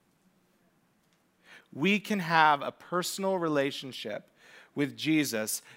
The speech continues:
because he is coming back. Jesus recognizes that our tendency is going to be, is going to be to, to freak out that we don't see him or feel him anymore like we used to. And so he says,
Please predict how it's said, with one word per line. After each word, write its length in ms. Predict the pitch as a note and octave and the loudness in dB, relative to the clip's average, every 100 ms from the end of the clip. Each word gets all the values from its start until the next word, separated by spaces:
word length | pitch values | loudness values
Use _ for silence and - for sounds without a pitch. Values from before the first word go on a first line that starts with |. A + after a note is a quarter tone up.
| - | -6
because 920 | C3+ C3 - - E3+ D#3+ B2+ B2 A#2+ - - | -2 -2 -2 0 6 6 6 2 -4 -10 -20
he 340 | - - C#3 C#3 | -12 0 2 2
is 320 | C3+ C3+ B2 | 0 -2 -2
coming 540 | - A2 G#2 G#2+ G#2 - - _ _ | -4 -10 -8 -8 -12 -18 -20 _ _
back. 400 | C3 B2 A2+ - | 4 4 4 -2
Jesus 420 | A#2+ F3 F3+ F3 | -2 0 0 0
recognizes 1080 | D#3 E3 E3 D#3 C#3+ A#2+ A#2+ - A#2+ - - _ _ - - - | 4 4 4 -2 0 0 -2 -8 -12 -16 -20 _ _ -20 -20 0
that 160 | - D#3 | 6 8
our 120 | D3+ | 6
tendency 880 | - - E3 F3+ F#3+ F#3 G#3 G#3+ G#3 | 2 -2 0 0 0 0 0 2 0
is 140 | D3+ | -2
going 240 | B2+ E3 E3+ | 0 0 0
to 80 | C#3 | -4
be, 140 | C#3 - - _ | -8 -8 -20 _
is 200 | - D#3+ | -4 0
going 200 | D3 F3+ | 4 4
to 80 | F3 | 4
be 200 | E3 D#3+ | 2 2
to, 260 | - C#3 B2+ - - | 2 0 -2 -6 -2
to 100 | F3 | -2
freak 380 | D#3+ G3+ G3 G3 | 0 4 4 8
out 340 | E3 C3+ - - - - | 8 6 -2 -18 -12 4
that 160 | E3+ | 4
we 80 | D#3+ | 6
don't 180 | D#3+ D3+ | 2 2
see 280 | - F#3+ F#3 | 0 2 2
him 280 | G3+ G3+ G3+ | 4 2 2
or 120 | D#3 | 2
feel 380 | D3 - F#3 F#3 | 0 0 2 4
him 160 | F3+ D#3+ | 2 0
anymore 400 | D#3+ D3+ C#3 D3+ | -2 2 4 6
like 240 | D3 C#3+ | 4 4
we 80 | D#3+ | -2
used 300 | D#3+ C#3+ - | 0 -2 -2
to. 200 | C#3+ C3 - - - | -4 -4 -6 -12 -4
And 120 | E3+ | -2
so 260 | - F#3+ | 4 4
he 200 | F3+ - | 4 0
says, 540 | F#3 - G#3+ E3+ D3+ | 0 2 6 6 6